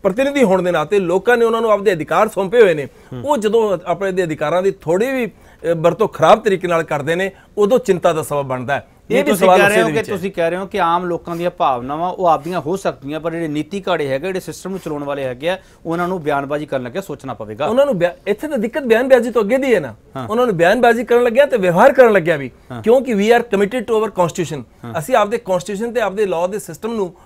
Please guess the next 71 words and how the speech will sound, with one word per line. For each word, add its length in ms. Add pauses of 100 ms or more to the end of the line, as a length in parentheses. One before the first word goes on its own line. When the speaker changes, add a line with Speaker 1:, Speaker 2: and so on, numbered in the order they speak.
(160)
Speaker 1:
ਸਮਰਪਿਤ 480
ਕੀਤਾ 280
ਆਪਣੇ 180
ਆਪ 120
ਨੂੰ। 140
ਅਸੀਂ 160
ਕਹਿੰਦੇ 240
ਹਾਂ 100
ਕਿ 100
ਸਾਡਾ 240
ਲਾਅ 280
ਹੈ। 100 (300)
ਜਿਨ੍ਹਾਂ 280
ਨੂੰ 120
ਲੱਗਦਾ 260
ਹੈ, 60
ਨਹੀਂ, 220 (280)
ਇਸ 200
ਫਲਾਣੇ 300
ਮਾਮਲੇ 340
ਦੇ 100
ਵਿੱਚ 200
ਰੇਪ 260
ਦਾ 120
ਕੇਸ 260
ਹੋਵੇ, 260 (300)
ਆਤੰਕਵਾਦ 520
ਦਾ 100
ਹੋਵੇ, 180
ਕੋਈ 160
ਹੋਰ 240
ਹੋਵੇ, 160 (300)
ਜਿਨ੍ਹਾਂ 260
ਦਾ 80
ਆਰਗੂਮੈਂਟ 400
ਹੈ, 60
ਨਹੀਂ, 240
ਇਸ 240
ਮਾਮਲੇ 300
ਦੇ 80
ਵਿੱਚ 180 (260)
ਪ੍ਰੋਸੀਜਰ 380
ਇਸ 140
ਤਰ੍ਹਾਂ 200
ਨਹੀਂ 120
ਹੋਣਾ 180
ਚਾਹੀਦਾ, 340 (280)
ਉਹ 80
ਪ੍ਰੋਸੀਜਰ 380
ਬਦਲਣ 340
ਦੀ 60
ਗੱਲ 80
Speaker 2:
ਰਣਜੀਤ 180
Speaker 1:
ਕਰਨ। 140
Speaker 2:
ਦੌਰ 60
ਸਾਹਿਬ, 160
ਮੇਰਾ, 120
ਮੇਰਾ 140
Speaker 1:
ਬਹਿਸ 60
ਉਹ 60
Speaker 2:
ਸਵਾਲ, 140
Speaker 1:
ਚੱਲਣੀ 120
Speaker 2:
ਰਣਜੀਤ 160
ਦੌਰ 80
ਸਾਹਿਬ, 80
Speaker 1:
ਚਾਹੀਦੀ। 140
Speaker 2:
ਮੇਰਾ 140
ਸਵਾਲ 200
ਹੋਰ 240
ਹੈ, 160
ਜਦੋਂ 360